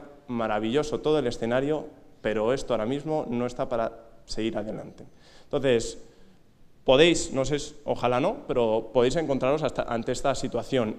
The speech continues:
y veis que hay dos caminos, ¿no?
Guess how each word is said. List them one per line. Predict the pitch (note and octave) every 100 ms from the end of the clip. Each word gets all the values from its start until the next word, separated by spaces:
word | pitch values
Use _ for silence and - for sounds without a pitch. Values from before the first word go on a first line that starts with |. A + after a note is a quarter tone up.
| -
y | F3+ A3 C#4+ - - - - - -
veis | C#3
que | C#3
hay | B2+ A#2+ - -
dos | C3+ -
caminos, | G#2 G2 A#2 F3
¿no? | C3 D3+